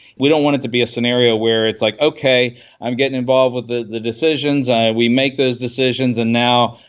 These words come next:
you know, and now it's like, okay, you know, Mister is a hundred percent, you know, in charge of everything."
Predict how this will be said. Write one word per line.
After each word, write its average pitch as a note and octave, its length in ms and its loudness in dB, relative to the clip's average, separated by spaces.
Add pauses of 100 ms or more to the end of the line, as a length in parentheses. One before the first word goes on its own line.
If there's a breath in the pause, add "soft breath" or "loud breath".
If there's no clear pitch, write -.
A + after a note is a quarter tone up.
you A#2+ 200 0
know, A2+ 200 2
and A2 100 -2
now A#2+ 280 2
it's A#2 180 -2
like, A2+ 220 0
okay, A#2 280 0
you A#2 300 -2
know, A2 60 0
Mister A#2+ 300 0
is G#2+ 80 0
a A2 60 2
hundred A#2+ 220 -2
percent, A2 420 -4
you A2 80 -2
know, G#2+ 140 0
in G#2+ 120 -2
charge A2+ 340 2
of G2 80 -2
everything." G#2+ 720 0